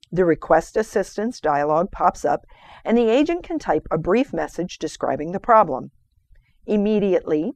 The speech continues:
the assistance response dialog pops up on the screen of all supervisors designated to provide support for this queue. The supervisor clicks Respond. At this point,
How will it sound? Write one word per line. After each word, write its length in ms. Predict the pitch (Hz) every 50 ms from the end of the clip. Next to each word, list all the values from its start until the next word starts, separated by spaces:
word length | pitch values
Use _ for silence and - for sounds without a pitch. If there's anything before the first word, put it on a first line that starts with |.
| - -
the 120 | - 185 175
assistance 600 | 170 - - - 175 - - - 220 226 - -
response 480 | 247 226 - - 170 160 170 190 -
dialog 580 | _ - 143 143 135 123 139 135 131 160 202 -
pops 340 | - - 160 156 - - -
up 200 | - 160 - -
on 140 | 160 170 202
the 80 | 226 254
screen 500 | - - - 156 147 139 143 151 165 - - -
of 160 | - 151 - - -
all 280 | - 160 175 180 226 285
supervisors 840 | - - - 202 190 - 147 147 147 - - - - 170 196 220 - - - _ _ - -
designated 680 | 170 208 220 277 320 - 202 165 139 139 156 160 190 220
to 80 | - 254
provide 440 | - - 240 190 151 139 156 170 -
support 480 | - - - - 160 156 190 - -
for 240 | - - 165 165 165
this 240 | 170 170 180 214 -
queue. 400 | - - 277 269 349 311 156 - - - _ _ _ _ _ _ _ _ _ _ _
The 120 | - 196 190
supervisor 640 | - - 160 147 - 143 131 147 151 147 175 185
clicks 360 | - - 196 180 - - -
Respond. 560 | 233 247 - - - 262 320 285 165 110 - - - _ _ _ _ _ _ _ _ _ -
At 180 | - 214 233 -
this 180 | 311 392 - -
point, 380 | - - 190 170 175 214 -